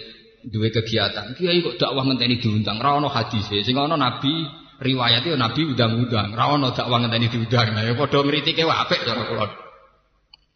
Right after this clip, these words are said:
Ulama-ulama jamaah tabligh yang di Jogja itu rata-rata jebolan Medina. Dan itu banyak yang kawan saya. Mereka nak konsultasi,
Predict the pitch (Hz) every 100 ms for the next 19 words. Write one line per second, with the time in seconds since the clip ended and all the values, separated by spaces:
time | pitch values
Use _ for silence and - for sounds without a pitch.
0 | _ _ _ _ _ _ _ _ _ _
1 | _ _ _ _ _ - 127 131 139 135
2 | 123 123 110 113 107 104 113 110 120 107
3 | 101 101 - 98 - 85 78 120 104 104
4 | 101 101 113 101 - 95 85 92 98 92
5 | - 101 113 143 113 104 107 107 101 104
6 | 98 76 - - _ _ _ _ _ 101
7 | 117 160 147 143 127 - 127